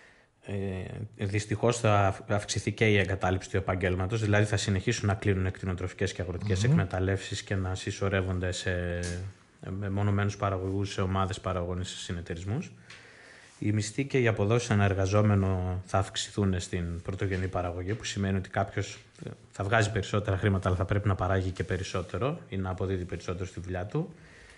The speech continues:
Speaker 1: Ε, ότι η γεωργία, η γεωργία και η κτηνοτροφία ακριβίας θα είναι η μόνη λύση από εδώ και πέρα στην εξασφάλιση της βιωσιμότητας στην παραγωγή.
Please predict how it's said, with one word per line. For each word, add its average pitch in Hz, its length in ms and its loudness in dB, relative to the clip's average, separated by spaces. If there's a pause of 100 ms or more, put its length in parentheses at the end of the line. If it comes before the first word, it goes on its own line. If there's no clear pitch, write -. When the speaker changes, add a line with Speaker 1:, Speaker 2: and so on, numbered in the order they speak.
(500)
Speaker 1:
Ε, 110 400 2
ότι 110 380 2
η - 20 4
γεωργία, 113 600 6 (340)
η 110 80 -6
γεωργία 104 420 2
και 120 100 -2
η 107 40 -4
κτηνοτροφία 104 540 2
ακριβίας 101 560 2 (180)
θα 104 120 2
είναι 101 160 6
η 98 80 4
μόνη 98 260 4
λύση 92 300 -2
από 90 120 -4
εδώ 92 100 -2
και 90 120 -4
πέρα 87 220 -4
στην 85 340 -6 (240)
εξασφάλιση 95 560 -2
της 95 140 -4
βιωσιμότητας 92 560 -4
στην 98 140 -4
παραγωγή. 90 560 -4